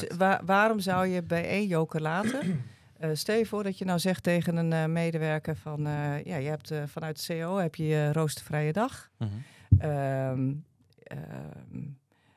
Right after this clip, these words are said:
Speaker 2: en stel je voor dat je nou zegt van, je hebt twee jokers, die zijn hard. En dan heb je ook nog voorkeuren, wensen. En dan krijg je eigenlijk een soort van schema van oranje, rood en groen.
Speaker 1: Hmm.
Speaker 2: Eh, groen, ik ben, eh, beschikbaar. Oranje, nou,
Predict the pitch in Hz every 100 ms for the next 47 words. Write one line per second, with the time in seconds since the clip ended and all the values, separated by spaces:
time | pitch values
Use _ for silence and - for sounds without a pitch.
0 | _ - 147 - 185 170 180 165 - 160
1 | 160 156 160 151 - 151 147 147 - -
2 | _ _ _ - 180 165 135 135 _ -
3 | 139 160 - 233 - 147 143 135 147 220
4 | - - _ _ _ _ _ - 170 160
5 | 160 160 - 185 185 165 - 226 220 -
6 | - - - 147 _ _ 151 190 190 -
7 | - 151 _ _ _ _ _ - _ _
8 | - 156 151 180 170 - 196 - 170 185
9 | 170 - 156 - 175 175 165 165 160 156
10 | 160 160 156 156 151 147 - 127 - 135
11 | 127 107 98 - 147 175 165 139 135 131
12 | 143 135 151 202 196 170 160 160 - 147
13 | 156 151 139 175 160